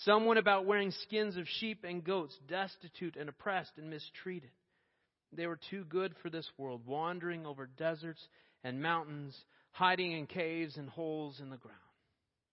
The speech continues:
So who are we talking about tonight? Let me, let me read the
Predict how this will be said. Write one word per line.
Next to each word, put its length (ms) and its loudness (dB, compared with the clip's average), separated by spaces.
So 160 2
who 120 8
are 80 6
we 100 4
talking 300 2
about 280 0
tonight? 160 -8
Let 140 6
me, 200 8
let 120 10
me 80 8
read 240 6
the 100 0